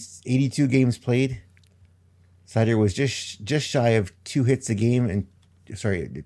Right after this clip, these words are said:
one point eight four and two blocks per game at one point nine six in his rookie season. Like, I,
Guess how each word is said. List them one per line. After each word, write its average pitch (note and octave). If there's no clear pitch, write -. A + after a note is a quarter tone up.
one B2
point A2
eight G#2
four A#2+
and G#2+
two C3
blocks G#2+
per G2
game G#2
at -
one G#2
point G2
nine G2
six -
in -
his F#2+
rookie F#2
season. D#2
Like, F2+
I, -